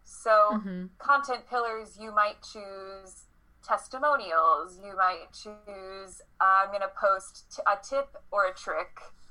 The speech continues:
Speaker 1: I'm gonna post a kind of journey or experience." So maybe that's, like, a before and after. I love seeing those personally, like, when
Speaker 2: Yeah.
Speaker 1: a brand designer is like, "I took this logo and made it into this."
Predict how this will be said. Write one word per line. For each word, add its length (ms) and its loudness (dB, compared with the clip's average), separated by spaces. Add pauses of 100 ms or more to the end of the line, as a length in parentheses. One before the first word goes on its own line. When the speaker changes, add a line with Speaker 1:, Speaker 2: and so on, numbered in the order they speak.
(320)
Speaker 1:
I'm 260 2
gonna 180 0
post 680 -2 (100)
a 640 -4 (240)
kind 220 -4
of 140 -4 (320)
journey 540 -6
or 140 6
experience." 680 -6
So 140 -6
maybe 180 -8
that's, 240 0
like, 160 -8
a 60 -4
before 540 0
and 160 -6
after. 600 0
I 140 2
love 340 2
seeing 380 -14
those 260 -6
personally, 760 -6
like, 200 2
when 200 -2
Speaker 2:
Yeah. 100 2
Speaker 1:
a 80 -6 (400)
brand 300 -2
designer 500 0
is 180 -6
like, 300 2
"I 100 4
took 320 -8
this 300 -4
logo 560 4
and 200 -2
made 180 -10
it 100 -10
into 220 -14
this." 580 -4